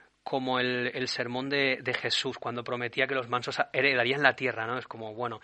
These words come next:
estamos en la tierra y, y somos seres materiales, ¿no? Estamos aquí. Entonces, bueno, es, eh, vamos a practicar los dos primeros y,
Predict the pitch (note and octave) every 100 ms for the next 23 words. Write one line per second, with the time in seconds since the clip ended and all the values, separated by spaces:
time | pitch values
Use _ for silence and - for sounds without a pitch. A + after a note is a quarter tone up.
0 | - - - B2 B2 - B2 G#2 C3+ C#3
1 | C#3 D3 C#3+ B2+ A#2+ - - - B2 B2+
2 | C#3 - C#3+ C#3+ E3+ - C#3 C#3 A#2 A#2+
3 | G3+ E3+ A#2+ B2 C4 - C#3 C#3+ D3+ -
4 | G#3 - - - - - _ A#2 A#2+ A2+
5 | B2 A2 G#2+ G#2 G#2+ - - - C3 A#2+
6 | B2+ E3 F#3 E3+ - D#3 C#3+ C3+ A#2+ C3
7 | - B2 B2 B2 B2+ - A#2+ A#2